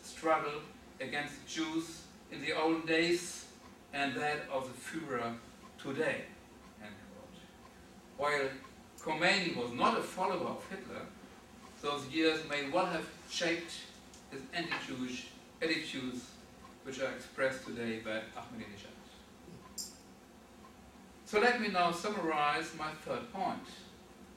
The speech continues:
In the year nineteen thirty-seven, Germany began to disseminate an Islamic anti-Semitism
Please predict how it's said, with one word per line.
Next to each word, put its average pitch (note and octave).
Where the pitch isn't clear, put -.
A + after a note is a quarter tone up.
In F3+
the F#3
year F#3+
nineteen G#3
thirty-seven, -
Germany F#3+
began F3
to E3+
disseminate E3+
an -
Islamic F3
anti-Semitism C3